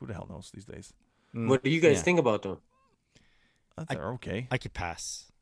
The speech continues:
Speaker 1: Yeah, it's
Speaker 2: I
Speaker 1: a
Speaker 2: did
Speaker 1: pass for
Speaker 2: something
Speaker 1: me.
Speaker 2: about a blue, I was naming all those blue Jordan fours because they don't,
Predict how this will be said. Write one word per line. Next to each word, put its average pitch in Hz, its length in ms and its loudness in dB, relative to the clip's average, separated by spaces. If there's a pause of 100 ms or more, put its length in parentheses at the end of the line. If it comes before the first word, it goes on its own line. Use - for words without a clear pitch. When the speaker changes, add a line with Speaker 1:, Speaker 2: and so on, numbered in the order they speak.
(140)
Speaker 1:
Yeah, 131 300 0
it's 127 100 2
Speaker 2:
I 139 60 10
Speaker 1:
a - 40 8
Speaker 2:
did 139 100 0
Speaker 1:
pass 87 80 0
for - 20 4
Speaker 2:
something 196 260 6
Speaker 1:
me. 175 40 6
Speaker 2:
about 139 240 8
a 113 100 6
blue, 123 1200 0 (960)
I 123 60 2
was 131 160 6
naming 165 240 2
all 151 100 4
those 131 160 0
blue 107 360 -2
Jordan 117 360 0
fours 147 480 -4
because 110 400 -6
they 101 120 -4
don't, 110 340 -4